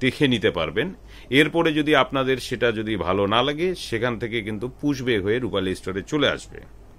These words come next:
তো আমি মামুন ভাইয়ের কাছ থেকে দুইটা শব্দ শোনার চেষ্টা করব। আমাকে, মানে, খুবই আনন্দিত যে আসলে উনি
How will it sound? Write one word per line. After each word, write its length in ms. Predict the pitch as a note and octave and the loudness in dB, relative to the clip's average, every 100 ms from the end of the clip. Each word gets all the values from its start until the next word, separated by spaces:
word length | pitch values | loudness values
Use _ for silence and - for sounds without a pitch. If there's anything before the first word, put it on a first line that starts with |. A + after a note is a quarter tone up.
| - - - - - - - - - | -20 -20 -20 -20 -20 -18 -18 -18 -6
তো 80 | G2+ | -2
আমি 540 | G2 B2+ D#3+ D#3 F3 - - - - - G#2+ | 4 6 8 6 4 -6 -20 -20 -20 -12 4
মামুন 320 | A#2 D#3 F3 | 6 6 8
ভাইয়ের 200 | E3+ E3 | 6 6
কাছ 200 | E3+ - | 2 2
থেকে 340 | E3+ D#3+ E3+ | -2 2 2
দুইটা 300 | C#3 D3 D#3+ | 4 2 2
শব্দ 420 | - - D#3+ D#3+ | 0 0 0 2
শোনার 280 | F3 E3 D3+ | 2 4 2
চেষ্টা 380 | B2+ D#3+ - D3+ | 2 -2 4 4
করব। 440 | G#2+ F#2+ G#2+ D#3 - - - - - | 4 2 2 -2 -4 -18 -18 -18 -4
আমাকে, 680 | - C3 D3 D#3+ E3 E3+ D#3 - - | 6 8 8 8 6 6 2 -6 -6
মানে, 340 | A#2 A2+ A#2 - | 0 4 4 2
খুবই 280 | - D#3 G3+ | -2 6 10
আনন্দিত 460 | F3 F#3 F3 D#3 D3 F#3+ - | 10 10 4 4 6 6 0
যে 160 | A2+ C#3 | 2 4
আসলে 400 | C#3+ - F3+ F#3+ - | 4 2 0 0 0
উনি 440 | E3 G3 G3 | 2 4 6